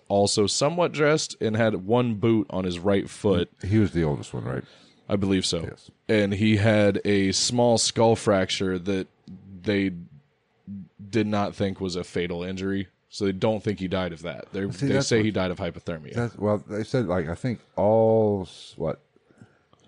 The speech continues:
Speaker 2: eight of the nine died of hypothermia, I think.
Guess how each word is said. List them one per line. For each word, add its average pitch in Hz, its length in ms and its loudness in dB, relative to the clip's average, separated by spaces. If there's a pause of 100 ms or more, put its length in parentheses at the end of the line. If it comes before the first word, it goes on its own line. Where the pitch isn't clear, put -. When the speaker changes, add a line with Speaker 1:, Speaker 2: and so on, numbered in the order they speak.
(600)
Speaker 2:
eight 104 180 0
of 92 100 -4
the 85 80 -2
nine 82 420 -2
died 69 260 -4
of - 60 -12
hypothermia, - 540 -12
I - 40 -14
think. - 240 -14